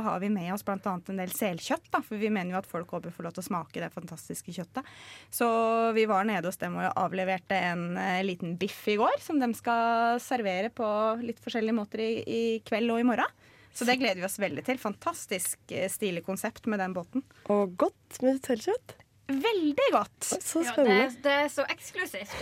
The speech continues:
Speaker 3: og eksotisk som du kan få det, og magert og mørt, og liksom, man kan bruke det til alt mulig. Eh, du må bare smake det.
Speaker 2: Så spennende. Da har vi fått veldig mange spennende tips, og jeg vet at denne filmen kommer,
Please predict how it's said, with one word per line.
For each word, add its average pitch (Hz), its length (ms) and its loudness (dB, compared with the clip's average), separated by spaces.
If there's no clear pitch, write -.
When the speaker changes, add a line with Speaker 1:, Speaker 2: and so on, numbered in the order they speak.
Speaker 3:
og 247 100 6
eksotisk 240 380 -6
som 220 160 -10
du 226 80 -8
kan 233 160 -8
få 269 180 -2
det, 202 120 0
og 233 120 -2
magert 262 600 -2
og 233 100 -10
mørt, 254 480 -6
og 240 180 -4
liksom, 262 440 -6
man 285 120 0
kan 285 120 -6
bruke 302 180 -8
det 247 140 -8
til 262 100 -6
alt 311 200 -4
mulig. 240 300 -6
Eh, 254 200 2
du 240 100 -2
må 277 180 4
bare 190 140 -6
smake 254 240 -4
det. 214 80 -6
Speaker 2:
Så 233 320 2
spennende. 196 480 4
Da 220 100 4
har 254 120 8
vi 254 80 6
fått 262 200 2
veldig 220 220 8
mange 214 180 6
spennende 180 420 6
tips, - 480 0
og 220 60 4
jeg 220 100 6
vet 196 200 4
at 196 60 -2
denne 208 200 4
filmen 175 320 2
kommer, 165 340 2